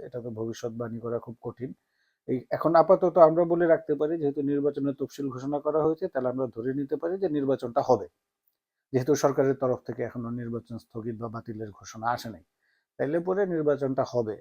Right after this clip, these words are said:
এবং সেই নির্বাচনটাকে স্থগিত করার জন্য যেই পরিমাণ শক্তি এই দলগুলোর দরকার, তাদের কি সেটা আছে?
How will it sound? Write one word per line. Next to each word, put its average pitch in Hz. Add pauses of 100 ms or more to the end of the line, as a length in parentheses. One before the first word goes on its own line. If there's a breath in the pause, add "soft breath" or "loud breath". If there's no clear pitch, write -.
(140)
এবং 135 (380)
সেই 139
নির্বাচনটাকে 135
স্থগিত 135
করার 135
জন্য 131
যেই 127
পরিমাণ 131
শক্তি - (760)
এই 131
দলগুলোর 127
দরকার, 123 (220)
তাদের 117
কি 120
সেটা 123 (100)
আছে? -